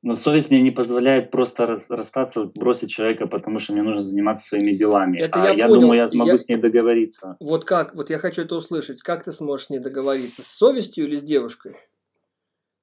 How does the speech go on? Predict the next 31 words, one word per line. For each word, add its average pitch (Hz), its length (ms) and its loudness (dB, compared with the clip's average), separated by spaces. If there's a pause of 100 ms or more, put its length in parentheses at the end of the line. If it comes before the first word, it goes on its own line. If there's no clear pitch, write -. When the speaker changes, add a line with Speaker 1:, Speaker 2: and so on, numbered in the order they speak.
(340)
Speaker 1:
Э, 107 500 -2 (400)
с, 104 240 -10
с - 540 -4
девушкой, 107 560 4
потому 110 360 0
что 117 160 -2
со - 140 -8
совестью 135 640 4
я 113 160 6
договорюсь 113 420 0
в - 40 -16
том 127 140 -4
случае, 113 400 -2
если 104 180 -6
я 104 40 -4
стопроцентно 101 580 -10
решу 95 340 -8
с - 120 -12
ней 95 100 -4
расставаться. 87 580 -10 (180)
Speaker 2:
Как 214 340 -2
ты 180 200 -4
будешь 165 340 -6
договариваться 147 840 -2
с 127 40 -10
девушкой, 135 520 -6
чтоб 131 240 -10
твоя 139 180 -2
совесть 185 360 -2
была 139 220 0
спокойна? 120 600 -4